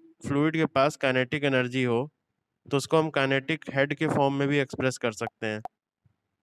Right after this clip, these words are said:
ठीक है? तो हम क्या कहेंगे बताइए? कि उसके पास एक kinetic head भी थ-, था, मतलब kinetic energy को kinetic head के form में express किया जा सकता है कि नहीं किया जा सकता है? Bernoli's equation में हमने ये सीखा हुआ है,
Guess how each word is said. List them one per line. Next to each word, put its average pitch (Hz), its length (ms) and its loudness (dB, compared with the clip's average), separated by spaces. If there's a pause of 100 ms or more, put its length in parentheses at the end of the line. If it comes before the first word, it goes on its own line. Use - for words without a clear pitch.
(200)
ठीक 135 160 -2
है? 165 120 0 (1700)
तो 147 80 2
हम 143 180 0
क्या 143 180 2
कहेंगे 151 400 0
बताइए? 143 440 0 (1400)
कि 147 80 2
उसके 147 240 2
पास 156 260 2
एक 165 120 -4
kinetic 135 520 0
head 143 200 0
भी 131 220 0
थ-, 123 140 -8 (120)
था, 113 260 2
मतलब 127 280 0
kinetic 139 420 0
energy 143 320 0
को 151 160 0
kinetic 135 500 -2
head 139 180 0
के 151 120 -4
form 143 240 -2
में 147 140 0
express 147 340 -4
किया 135 180 0
जा 147 120 2
सकता 143 320 -4
है 135 100 0
कि 131 80 -6
नहीं 120 140 -4
किया 113 160 -4
जा 104 120 -2
सकता 110 180 -8
है? 110 80 -2
Bernoli's 120 540 -2
equation 131 380 -4
में 131 120 0
हमने 127 180 -2
ये 135 60 -2
सीखा 131 320 -4
हुआ 135 200 2
है, 135 60 -6